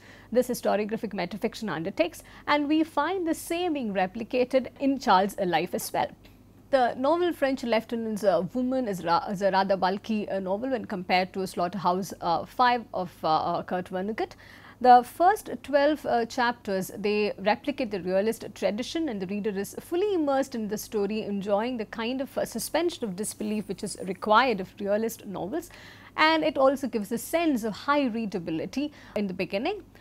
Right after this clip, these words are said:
And it is in this context that we also need to be attentive to this shift from realist narrative, uh, trends to the postmodernist narration.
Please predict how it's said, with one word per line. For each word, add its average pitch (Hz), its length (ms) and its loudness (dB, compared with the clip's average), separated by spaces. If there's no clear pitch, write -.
And 339 160 -4
it 339 120 -2
is 349 100 -2
in 311 160 -2
this 277 240 -2
context 330 480 -4
that 294 140 -6
we 277 80 -2
also 247 260 0
need 247 200 -6
to 240 80 -6
be 226 120 -4
attentive 202 600 -4
to 214 100 -6
this 226 300 -4
shift - 500 -4
from 254 340 0
realist 233 560 0
narrative, 208 560 -6
uh, 202 220 2
trends 233 480 -4
to 247 80 -4
the 233 80 0
postmodernist 196 720 -6
narration. 175 540 -6